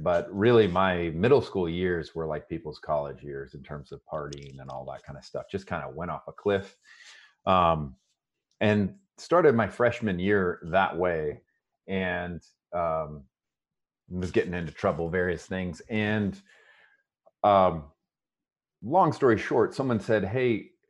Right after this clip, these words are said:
m-, my brother talked to me. One of my older brothers said, "You know, why don't you start going to this Baptist youth group?" Uh, they had these huge Wednesday night events. There were seventy people or whatever there. And, and I thought,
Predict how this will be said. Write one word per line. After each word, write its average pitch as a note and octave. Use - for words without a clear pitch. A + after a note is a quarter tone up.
m-, A2+
my A#2
brother A#2+
talked F2
to E2+
me. D2+
One F2+
of F2+
my F2
older F2
brothers F#2+
said, -
"You G#2
know, G2
why F2
don't C#3
you A#2+
start F#2+
going F2
to D#2+
this D2+
Baptist D#2+
youth D#2+
group?" -
Uh, E2+
they F2
had F2+
these D#2+
huge A#2+
Wednesday G#2+
night G2
events. F2+
There F#2
were F2
seventy E2+
people F2
or E2+
whatever D#2+
there. F2
And, E2+
and G2+
I G2+
thought, F#2+